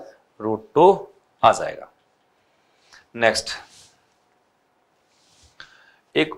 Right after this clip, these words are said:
उत्तल दर्पण की एफ दे रखी है अपन टेन सेंटीमीटर, focus length of a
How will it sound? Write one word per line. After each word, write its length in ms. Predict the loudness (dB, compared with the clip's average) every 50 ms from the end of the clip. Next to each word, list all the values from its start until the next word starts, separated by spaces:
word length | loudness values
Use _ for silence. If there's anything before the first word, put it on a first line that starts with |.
| -4 -4
उत्तल 240 | -2 0 0 2 4
दर्पण 300 | 4 4 6 4 2 2
की 200 | 2 -2 -8 -10 -6 2 6
एफ 120 | 6 6 8
दे 120 | 8 8 8
रखी 220 | 8 6 6 0
है 60 | 0
अपन 180 | 0 -2 -6 -6 -8 -12 -4 0
टेन 200 | 2 2 2 2 -2
सेंटीमीटर, 760 | -2 -2 -2 -2 -4 -4 -6 -8 -8 -8 -10 -14 -16 -18 -18 -20 _ _ _ _ _ _ _ _ _ -6
focus 340 | -6 -4 0 4 4 4 4 2 -8 -4
length 360 | 2 2 2 2 2 -4 0 4
of 220 | 4 4 4 2
a 60 | -6